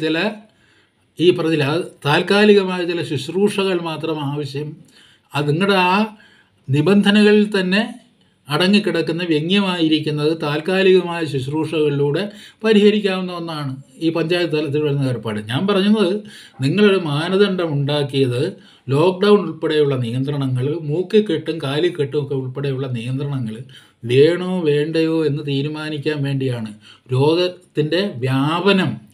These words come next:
എത്രമാത്രമുണ്ട്, അതിൻ്റെ അളവ്, ആ അളവിന് അനുസരിച്ച് നിയന്ത്രണങ്ങൾ ഏർപ്പെടുത്തണമെന്നുള്ളതാണ്. അപ്പോൾ ആ അളവ് എന്ന് പറയുന്നതാണ് ടി പി ആർ എന്ന് പറയുന്നത്. ആ അളവ് എന്ന് പറയുന്ന ആ മാനദണ്ഡം നിങ്ങൾ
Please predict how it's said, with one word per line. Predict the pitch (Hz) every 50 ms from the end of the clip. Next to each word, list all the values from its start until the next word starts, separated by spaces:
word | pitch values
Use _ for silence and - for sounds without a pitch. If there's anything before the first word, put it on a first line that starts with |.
| - 139
എത്രമാത്രമുണ്ട്, | 127 143 156 160 151 147 143 135 143 139 135 131 127 135 131 139 147 170 - - _ _ _ _ _ _ _ _ _ _ _ _ _ 120 123 135
അതിൻ്റെ | 139 165 180 180 180 165 147 147 139 135 139
അളവ്, | 147 160 180 185 175 151 123 120 - - _ - 143
ആ | 147 156 147 139 135
അളവിന് | 139 156 185 208 214 190 160 147 - - - _ - - 135
അനുസരിച്ച് | 139 139 139 - - - 147 139 - 175 170 175 147
നിയന്ത്രണങ്ങൾ | 135 135 147 147 160 160 160 151 147 143 135 135
ഏർപ്പെടുത്തണമെന്നുള്ളതാണ്. | 135 139 135 143 139 135 - 139 135 135 131 131 123 113 110 107 104 - - - - _ _ _ _ - - _ _ - -
അപ്പോൾ | - 185 185 170 170 175
ആ | 180 180 156 135 135 135
അളവ് | 139 151 170 185 202 208 220 214 220 220 214 202 190
എന്ന് | 175 175 175 160 160
പറയുന്നതാണ് | 151 160 156 156 156 156 151 151 147 151 185 180 -
ടി | 170 175 185 180
പി | 196 196 185
ആർ | 170 160 156
എന്ന് | 156 143 131
പറയുന്നത്. | 123 117 107 101 90 87 - - _ _ _ - - - _ _ 120 123 143
ആ | 185 190 180 156 143
അളവ് | 147 165 180 190 196 208 208 214 208 185
എന്ന് | 180 180 170 175
പറയുന്ന | 170 170 175 170 170 175 180
ആ | 180 175 165
മാനദണ്ഡം | 151 156 170 185 196 202 208 202 196 196 190 190
നിങ്ങൾ | 185 185 185